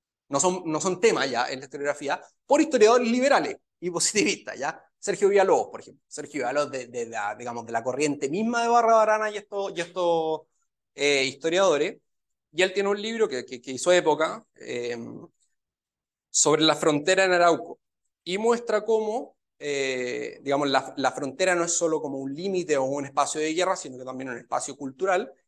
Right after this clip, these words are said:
Y tiene un libro que se llama, eh, Comercio y Contrabando, ¿ya? Donde va mostrando que esto de la exclusividad económica con España, mira, eh, era bonito, pero no, no era real,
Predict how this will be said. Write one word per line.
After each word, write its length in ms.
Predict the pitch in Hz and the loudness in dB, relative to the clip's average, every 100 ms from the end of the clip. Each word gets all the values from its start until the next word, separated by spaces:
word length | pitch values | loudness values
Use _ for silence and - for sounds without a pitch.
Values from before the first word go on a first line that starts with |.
| _ | _
Y 80 | 147 | -4
tiene 140 | 185 | 0
un 60 | 220 | 2
libro 100 | 202 | 2
que 40 | |
se 100 | - | 2
llama, 260 | 190 208 - _ | 2 2 -4 _
eh, 420 | 151 139 131 123 123 117 _ | -4 -2 -2 -6 -10 -18 _
Comercio 380 | 147 165 165 196 | -2 0 0 -2
y 40 | |
Contrabando, 680 | 165 143 135 120 107 107 _ _ _ 139 | -4 2 4 4 0 -14 _ _ _ -20
¿ya? 120 | - _ _ _ | -20 _ _ _
Donde 220 | 160 170 170 | -4 2 2
va 100 | 180 | 2
mostrando 440 | 196 202 202 196 | 0 -2 0 -2
que 360 | 185 190 196 - _ | -2 -4 -6 -16 _
esto 280 | 147 151 160 | -10 -4 0
de 140 | 151 | 0
la 380 | 139 123 123 110 | 2 0 2 0
exclusividad 640 | 113 - 135 - 131 131 139 | -2 -10 -10 -8 -4 0 0
económica 440 | 139 139 147 139 | 0 -4 -2 -2
con 100 | 131 | -2
España, 560 | 131 - 143 143 143 135 | -6 -2 0 0 -4 -8
mira, 260 | 123 110 - - _ _ _ _ _ _ _ - | -10 -12 -14 -18 _ _ _ _ _ _ _ -14
eh, 600 | 117 113 104 101 101 _ | -10 -10 -10 -10 -14 _
era 160 | 123 123 | 0 0
bonito, 420 | 143 160 170 165 | 2 0 2 2
pero 300 | 139 131 127 | 0 -2 -6
no, 220 | 117 104 | -8 -10
no 100 | 107 | -12
era 160 | 117 127 | -6 -4
real, 240 | 131 - | -4 -12